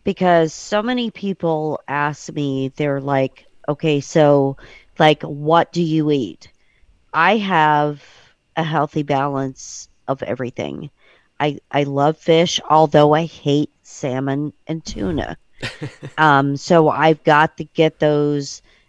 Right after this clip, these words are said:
Speaker 1: uh, omega-three sources in other places. But what you can do is, I'm huge into herbs and spices. Um,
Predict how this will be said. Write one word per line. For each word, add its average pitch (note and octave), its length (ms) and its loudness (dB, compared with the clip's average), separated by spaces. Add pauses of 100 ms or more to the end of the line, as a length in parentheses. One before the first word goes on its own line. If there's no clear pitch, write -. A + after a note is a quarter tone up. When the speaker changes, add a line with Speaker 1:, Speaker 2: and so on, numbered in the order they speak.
(200)
Speaker 1:
uh, C#3+ 140 0 (120)
omega-three D3 680 -2
sources C#3+ 720 -6
in C#3+ 200 -2
other C#3+ 200 -2
places. - 760 -6 (380)
But D3+ 500 4
what D3 420 0
you A3 160 -2
can E3+ 260 -2
do E3 520 2
is, C#3 340 -4 (720)
I'm F#3+ 320 0
huge D#3+ 500 0
into C#3+ 380 -2
herbs B2 500 -6 (140)
and C#3+ 160 -8
spices. - 760 -8 (460)
Um, C3+ 460 -2